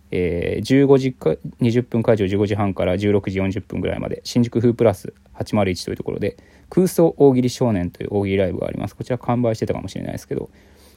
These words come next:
で、一旦家に帰って寝て、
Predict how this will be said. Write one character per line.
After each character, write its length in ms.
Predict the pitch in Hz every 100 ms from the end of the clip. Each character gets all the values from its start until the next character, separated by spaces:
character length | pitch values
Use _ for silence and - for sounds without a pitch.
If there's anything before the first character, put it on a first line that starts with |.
| _ _ _ _ _
で、 200 | 143 - - _ _ _
一 80 | 120
旦 240 | - 101 98
家 100 | 92
に 80 |
帰 120 | 87 95
っ 80 |
て 120 | 85 92
寝 140 | 104
て、 240 | - 95